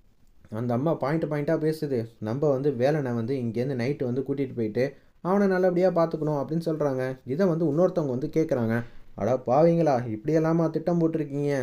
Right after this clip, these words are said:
இந்த தகவலை வந்து நீ இல்லாதப்ப அந்த அம்மாக்கிட்டேயும் அந்த ஐயாக்கிட்டேயும் நான் சொல்லியே ஆகணுங்கிற மாதிரி யோசிச்சுட்டு இருக்காங்க அந்த இடத்துல. "அம்மா, நீங்க ரெண்டு பேரும் இங்க உட்காருங்க, அந்த ஃபார்மாலிட்டிஸ்லாம் முடிச்சுட்டு வரதுக்கு ஒன் ஹவர், டூ ஹவர் ஆகும், நீங்க இங்கேயே உட்காருங்கங்கிற மாதிரி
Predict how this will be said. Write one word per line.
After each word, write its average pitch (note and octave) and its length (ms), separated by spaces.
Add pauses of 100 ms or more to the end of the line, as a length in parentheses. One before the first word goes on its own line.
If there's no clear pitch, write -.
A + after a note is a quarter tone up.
(160)
இந்த A2 320
தகவலை C3+ 420
வந்து A#2+ 240
நீ C3+ 160
இல்லாதப்ப A#2+ 580 (360)
அந்த B2 200
அம்மாக்கிட்டேயும் C#3+ 580
அந்த D3+ 120
ஐயாக்கிட்டேயும் C#3+ 500
நான் A#2+ 160
சொல்லியே C3+ 260
ஆகணுங்கிற C3+ 420
மாதிரி A2+ 240 (360)
யோசிச்சுட்டு F3 400
இருக்காங்க D3+ 260
அந்த F3+ 160
இடத்துல. C#3 220 (340)
"அம்மா, F#3+ 200 (180)
நீங்க B2+ 160
ரெண்டு B2 200
பேரும் G3 180
இங்க C#3 100
உட்காருங்க, C3 400 (420)
அந்த B2 200 (120)
ஃபார்மாலிட்டிஸ்லாம் C#3 800
முடிச்சுட்டு C3 280
வரதுக்கு A#2 340
ஒன் A#2+ 180
ஹவர், C#3 180
டூ C3 100
ஹவர் B2+ 240
ஆகும், C3+ 320 (220)
நீங்க E3 200
இங்கேயே E3 240
உட்காருங்கங்கிற D#3+ 580
மாதிரி G#2 200